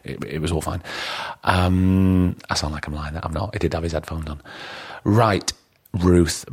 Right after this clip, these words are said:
Bradley, the infectious and lovely Ruth Bradley. We talk about growing up in Dublin. We talk about Trinity College. We talked about, she came to see us when she was very,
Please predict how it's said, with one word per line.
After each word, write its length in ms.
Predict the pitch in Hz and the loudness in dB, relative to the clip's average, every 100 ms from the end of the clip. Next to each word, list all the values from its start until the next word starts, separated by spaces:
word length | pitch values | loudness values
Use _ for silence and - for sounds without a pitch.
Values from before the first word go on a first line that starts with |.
| - | -2
Bradley, 600 | 80 78 78 82 82 85 | 0 0 0 -2 -2 -4
the 320 | 90 90 92 - _ _ _ _ _ _ _ - | 2 4 4 0 _ _ _ _ _ _ _ 0
infectious 1120 | 92 - - 85 - - 78 - - - - _ _ - | 0 0 0 0 0 -2 0 0 -2 -4 -10 _ _ -2
and 240 | 82 82 | 2 4
lovely 460 | 85 78 78 78 - | 4 2 0 -2 -6
Ruth 320 | - 80 73 - | -2 0 -2 -2
Bradley. 420 | 76 76 76 76 - - - | -4 -2 -6 -8 -12 -12 -2
We 240 | 87 104 | 2 2
talk 640 | - 90 82 80 - - - - - | 2 2 4 2 0 -8 -12 -18 -6
about 380 | 78 80 80 78 | -4 0 -2 -2
growing 240 | 80 80 | -2 -2
up 120 | 78 | -4
in 100 | 82 | -6
Dublin. 560 | - 92 87 85 85 85 | -2 0 2 0 0 -2
We 60 | |
talk 260 | 80 - - | -4 -6 -6
about 240 | 78 - | -8 -8
Trinity 300 | - 85 82 | -6 -6 -6
College. 460 | - - 92 87 82 | -4 0 2 2 0
We 100 | 82 | -2
talked 580 | - - 90 90 - - | -4 -6 -2 -2 -2 -6
about, 140 | - - | -4 -2
she 100 | - | -2
came 240 | 110 127 | -2 -2
to 120 | - | -2
see 300 | - 101 95 | -6 -4 -2
us 140 | 80 85 | -2 -2
when 100 | 78 | -4
she 80 | |
was 100 | 87 | -6
very, 440 | - 78 80 78 | -4 -4 -2 -4